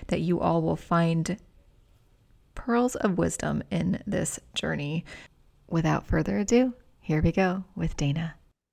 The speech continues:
All right. I am so excited to be here with my new friend, um, Floridian friend, <laughs> half the time of the year, uh, Dana Frost.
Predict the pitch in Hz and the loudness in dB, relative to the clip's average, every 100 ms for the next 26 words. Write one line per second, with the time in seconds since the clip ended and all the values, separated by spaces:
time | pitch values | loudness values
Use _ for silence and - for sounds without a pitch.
0 | - 202 202 196 208 - 208 202 185 - | 0 4 6 8 8 6 4 6 4 4
1 | 196 202 - 208 190 180 170 165 190 170 | 4 4 4 4 6 6 4 0 -2 -2
2 | 196 180 170 170 175 165 160 165 208 403 | 0 2 2 2 2 2 2 2 2 2
3 | - 160 156 311 403 - - - - 180 | 4 6 8 6 2 -4 -16 -14 -2 4
4 | 180 175 - - 202 180 170 160 165 - | 4 4 -2 4 4 4 2 0 0 4
5 | 170 170 339 302 208 185 185 185 254 175 | 6 8 8 8 6 6 4 -2 2 2
6 | 202 190 180 180 196 285 - - 185 175 | 2 -2 -2 0 4 4 4 2 2 2
7 | 202 202 240 - 320 466 302 185 180 - | -2 -2 -2 -2 2 4 4 2 0 -4